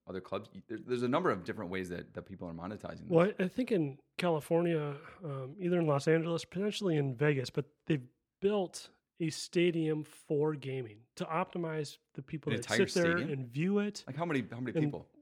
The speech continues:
Speaker 2: I, I'm not sure, but it's, like, it's optimized with screens and the way, like, that's set up so, like, people that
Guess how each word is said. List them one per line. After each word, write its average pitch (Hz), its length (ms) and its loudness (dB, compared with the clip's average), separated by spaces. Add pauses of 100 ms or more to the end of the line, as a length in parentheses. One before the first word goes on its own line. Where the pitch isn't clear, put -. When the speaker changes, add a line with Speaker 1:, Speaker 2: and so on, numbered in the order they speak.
(280)
Speaker 2:
I, 175 140 0
I'm 180 140 2
not 175 160 4
sure, 208 180 4
but 147 140 4
it's, 147 160 2
like, 156 180 2
it's 160 140 -6
optimized 170 500 0
with 143 100 -6
screens 185 600 2
and 151 160 -2
the 143 40 2
way, 160 200 2
like, 143 240 -4
that's 147 200 -6
set 156 240 0
up 147 220 0
so, - 140 -6
like, 135 160 -8
people 170 260 -8
that 143 160 -4